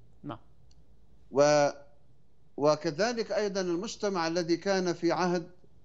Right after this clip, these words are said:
Speaker 2: معاوية. في عهد معاوية هو زعيم المشروع، المشروع الأموي والسفياني، والذي يمثل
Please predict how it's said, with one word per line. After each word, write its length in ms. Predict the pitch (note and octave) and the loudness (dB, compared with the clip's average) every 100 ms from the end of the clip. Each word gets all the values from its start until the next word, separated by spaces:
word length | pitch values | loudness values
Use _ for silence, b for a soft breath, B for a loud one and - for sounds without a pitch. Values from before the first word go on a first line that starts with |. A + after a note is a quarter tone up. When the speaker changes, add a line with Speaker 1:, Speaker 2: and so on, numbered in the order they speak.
| - - | -16 -2
Speaker 2:
معاوية. 600 | C#3 B2+ C3+ A2+ G#2 G#2 - | 2 4 4 2 -4 -8 -8
في 80 | D3+ | -4
عهد 320 | C#3+ D#3+ D3+ C#3+ - - - - | 0 0 -2 -6 -20 -20 -18 -4
معاوية 380 | E3+ G#3+ F3+ F3+ | 2 2 2 2
هو 220 | G3 E3+ | 0 -2
زعيم 540 | D#3 D#3+ G#3+ F#3 A#2 - - - - - - - - - | -2 -2 0 -2 -4 -10 -20 -20 -20 -20 -20 -20 -12 -4
المشروع، 720 | C#3+ D3 C#3+ D3+ E3 C3+ G#2 - - | -2 -2 -4 -2 2 2 0 -16 -8
المشروع 460 | C3 C3+ D3 D#3 B2+ | -6 -4 2 4 4
الأموي 600 | A#2+ F3+ F3 D#3 D#3 C#3+ | 4 2 2 2 0 0
والسفياني، 1000 | A#2 - A#2+ - C#3+ F3 E3+ D#3 D3+ - - - - - A#2 | -2 -6 -6 2 4 6 6 4 2 -4 -20 -20 -20 -10 0
والذي 420 | B2 C#3 C#3 C#3 | 2 4 4 4
يمثل 580 | C#3 G3 G3+ D3+ B2+ | 4 2 0 -2 -2